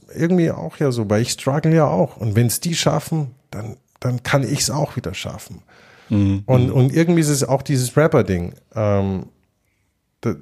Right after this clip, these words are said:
Speaker 1: und ist, und auch wenn's nur die Fantasie ist, weil am Ende des Tages gehe ich doch in meinen Nine-to-Five-Job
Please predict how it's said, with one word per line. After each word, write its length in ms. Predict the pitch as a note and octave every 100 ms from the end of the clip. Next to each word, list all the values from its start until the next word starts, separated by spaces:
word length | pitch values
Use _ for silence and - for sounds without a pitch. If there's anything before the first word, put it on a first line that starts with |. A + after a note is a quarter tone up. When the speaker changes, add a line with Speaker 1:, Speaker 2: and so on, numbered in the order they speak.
| -
Speaker 1:
und 180 | C#3+ C3
ist, 240 | C3+ F3+
und 360 | D#3+ A2+ C#3+ -
auch 220 | E3+ -
wenn's 260 | F#3+ G#3
nur 120 | G3 G3
die 120 | F3+
Fantasie 520 | - F3 F3 D#3+ G3+
ist, 300 | B2+ G2 -
weil 220 | G#2+ A2
am 160 | F2+ A#2
Ende 180 | C#3 D3+
des 120 | C3+
Tages 320 | C3+ C3+ C3
gehe 120 | - B2+
ich 40 |
doch 160 | D3+ C3+
in 80 |
meinen 380 | A#2 G#2+ G2+ G2 -
Nine-to-Five-Job 920 | G#2+ G#2 G#2+ - E2 F2 - C2+ -